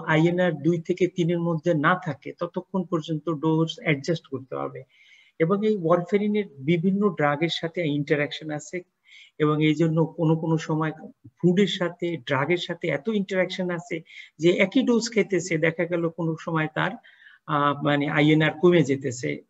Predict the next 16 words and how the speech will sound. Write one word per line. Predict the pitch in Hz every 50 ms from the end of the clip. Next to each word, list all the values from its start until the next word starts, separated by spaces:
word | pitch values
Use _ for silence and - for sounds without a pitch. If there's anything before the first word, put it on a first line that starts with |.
| _ _
প্রথম | 165 160 - - 147 147
দিন | 147 147 143
time | 139 156 139 139 139
কমে | - 214 214 190
যেতেছে, | 143 139 131 - - 139 127 - - - 151 - _ - - - - _
আবার | - 170 185 180
কোনো | 175 185 175 170 170
কোনো | 175 165 165
সময় | 156 - 156 151 151 143 147
আইএনআর | 151 143 143 147 139 143 151 139
বেশি | 135 139 151 147 151 - 143
হইতেছে। | 131 135 131 131 143 131 - - - - - - - - - - - _ _ _ -
কি | - 262 277 277 277
ক্ষতি, | 277 - 202 196 - - 208 170 147 - - - _
কি | - 196 185 180 180
লাভ | 160 151 151 156 147